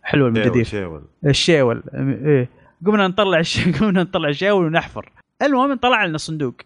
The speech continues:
Speaker 1: أنا أحسب إنه إذا طلع صندوق، تعرف، تفتحه. لا، تشيله يا حبيبي. طيب؟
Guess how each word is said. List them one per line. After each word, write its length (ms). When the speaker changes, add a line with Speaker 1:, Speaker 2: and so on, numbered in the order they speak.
Speaker 1:
أنا 140
أحسب 240
إنه 300
إذا 400
طلع 200
صندوق، 500
تعرف، 260
تفتحه. 500
لا، 340
تشيله 400
يا 100
حبيبي. 640
طيب؟ 320